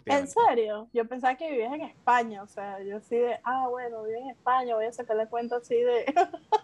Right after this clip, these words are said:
Speaker 2: Viví
Speaker 1: Juraba
Speaker 2: un,
Speaker 1: que vivías en
Speaker 2: un año
Speaker 1: España.
Speaker 2: en España, viví un año en España, en Barcelona.
Speaker 1: Ah.
Speaker 2: Me vine a Holanda y estoy viviendo ahorita en un pueblo muy pequeño de Holanda,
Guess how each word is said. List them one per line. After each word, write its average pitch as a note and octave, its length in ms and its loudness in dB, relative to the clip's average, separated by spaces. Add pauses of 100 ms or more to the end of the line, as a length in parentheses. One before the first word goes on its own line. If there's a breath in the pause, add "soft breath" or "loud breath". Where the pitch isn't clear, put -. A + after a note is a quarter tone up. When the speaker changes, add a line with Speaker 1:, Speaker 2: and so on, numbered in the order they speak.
(320)
Speaker 2:
Viví D4+ 280 2
Speaker 1:
Juraba - 20 4
Speaker 2:
un, - 200 2
Speaker 1:
que A#3+ 140 -2
vivías C4+ 240 -6
en - 100 -4
Speaker 2:
un F3 60 0
año C3 260 0
Speaker 1:
España. - 20 -6
Speaker 2:
en A#2 60 -6
España, G#2+ 460 -8 (120)
viví B2+ 200 -6
un D3 120 -4
año A#2+ 140 -6
en A#2 60 -8
España, A2+ 280 -6
en A2 80 -12
Barcelona. A#3 480 0
Speaker 1:
Ah. B3 380 -2 (100)
Speaker 2:
Me G#2+ 120 -6
vine C3 320 -4
a A#2+ 100 0
Holanda C3+ 340 -2
y C3+ 40 -4
estoy A2+ 200 -8
viviendo A2+ 180 -8
ahorita A#2 200 -8
en A2+ 80 -10
un A2+ 120 -14
pueblo A2 400 -6
muy A2 160 -8
pequeño G2 400 -10
de F#2 60 -10
Holanda, F#2 280 -14